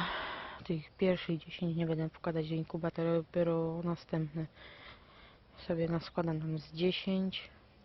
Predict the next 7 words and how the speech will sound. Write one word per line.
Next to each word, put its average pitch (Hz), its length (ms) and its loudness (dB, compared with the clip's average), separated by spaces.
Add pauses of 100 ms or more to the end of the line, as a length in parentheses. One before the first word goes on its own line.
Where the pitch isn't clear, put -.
(720)
góra 170 220 4
dwadzieścia 170 800 2
i 156 180 -2 (640)
włożę 170 320 4
do 160 80 2
inkubatora 165 1080 0
i, 151 80 -4